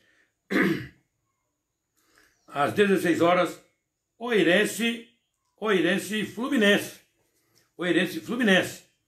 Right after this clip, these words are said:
Então, boa sorte aí pro Oirense, que com o novo treinador agora, o Adel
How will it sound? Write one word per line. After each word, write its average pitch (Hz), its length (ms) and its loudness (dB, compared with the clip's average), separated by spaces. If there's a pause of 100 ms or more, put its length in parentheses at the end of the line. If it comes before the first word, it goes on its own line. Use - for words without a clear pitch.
(120)
Então, 151 160 -14
boa 170 140 -4
sorte 143 340 -4
aí 139 140 -6
pro 202 120 -4
Oirense, 196 440 0 (460)
que 175 300 2
com - 120 -10
o 165 40 -2
novo 180 200 0
treinador 151 420 -4
agora, 147 220 -4
o 160 60 0
Adel 139 440 -6